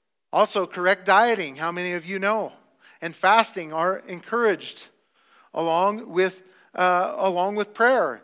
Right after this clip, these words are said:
and that is a healthy lifestyle. I read some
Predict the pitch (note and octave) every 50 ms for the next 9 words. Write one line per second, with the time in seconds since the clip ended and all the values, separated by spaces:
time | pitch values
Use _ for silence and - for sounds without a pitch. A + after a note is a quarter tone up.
0 | _ _ F3 F3+ G3 G#3 G#3+ G#3+ G3+ F#3+ G3 D#3+ - F#3 F#3+ G3+ G3 - A3+ A3
1 | G#3 G#3 A3 A#3 G#3+ - - G#3 F#3 F3 D3 B2 A2+ _ _ _ _ - - _
2 | E3 E3+ F3+ F#3+ F3+ - - F#3+ F#3 G3 G#3 G3